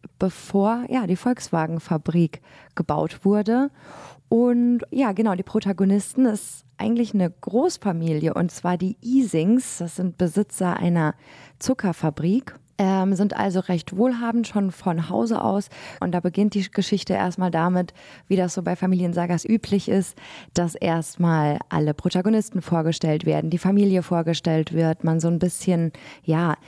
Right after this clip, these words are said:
einen Blick bekommt, wer da irgendwie wie tickt. Und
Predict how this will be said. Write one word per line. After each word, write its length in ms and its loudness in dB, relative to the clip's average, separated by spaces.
einen 140 4
Blick 440 2
bekommt, 640 0
wer 380 0
da 300 0
irgendwie 520 0
wie 140 2
tickt. 580 -2
Und 520 2